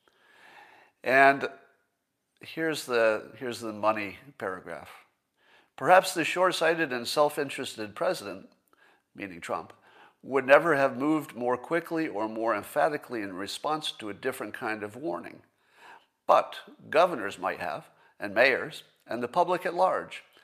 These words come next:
Instead, the cause of the alarm was picked up not by those in positions of social authority or with the power to enact preparatory,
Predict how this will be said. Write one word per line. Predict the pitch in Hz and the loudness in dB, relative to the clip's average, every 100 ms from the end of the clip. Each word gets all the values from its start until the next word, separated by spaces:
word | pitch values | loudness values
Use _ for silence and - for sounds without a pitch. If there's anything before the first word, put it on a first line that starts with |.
| - - _ - | -20 -20 _ -10
Instead, | 151 - 95 90 190 415 - | -6 2 4 4 2 -14 -10
the | 113 | -10
cause | - - 185 202 180 | -8 -2 2 4 2
of | 170 | -2
the | 147 143 | -2 0
alarm | 123 139 147 131 | 2 4 2 -2
was | 110 | -8
picked | - 170 165 - | -8 -8 -6 2
up | 147 143 - - _ _ - | 2 2 -8 -20 _ _ -14
not | 98 151 180 180 - 104 | 0 4 4 2 -6 2
by | 113 | 2
those | 113 127 143 127 | 2 0 -2 -4
in | 110 | -8
positions | 117 98 110 123 139 127 107 | -10 -8 -6 -8 -8 -10 -10
of | 98 | -10
social | - - 123 135 110 95 | -8 -8 -8 -8 -10 -12
authority | 95 180 202 - - - _ _ _ _ _ | -8 -4 -4 -4 -8 -14 _ _ _ _ _
or | 95 104 | -6 -4
with | 104 123 | -2 -2
the | 110 | -4
power | - 143 151 143 135 | -2 2 4 2 0
to | 113 | -4
enact | 104 107 120 - - | -2 2 2 0 -16
preparatory, | - 98 147 139 117 117 113 | -12 -12 -4 -2 -2 -4 -4